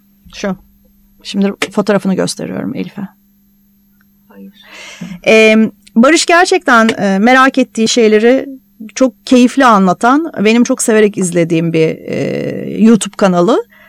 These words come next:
Speaker 1: Eğer teknolojiyle, uzayla, bilimle ilgileniyorsanız, mesela nasa'dan canlı yayın yapıyor saatlerce
Speaker 2: Aa, çok
Speaker 1: falan.
Speaker 2: güzel.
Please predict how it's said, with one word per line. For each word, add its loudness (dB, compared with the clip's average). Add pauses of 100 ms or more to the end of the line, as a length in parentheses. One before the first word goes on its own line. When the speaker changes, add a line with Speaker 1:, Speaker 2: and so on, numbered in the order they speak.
(260)
Speaker 1:
Eğer 2
teknolojiyle, 2
uzayla, 2
bilimle 2
ilgileniyorsanız, 0
mesela 2
nasa'dan 2
canlı 4
yayın 4
yapıyor -6
saatlerce -6
Speaker 2:
Aa, -14
çok -20
Speaker 1:
falan. 0
Speaker 2:
güzel. -18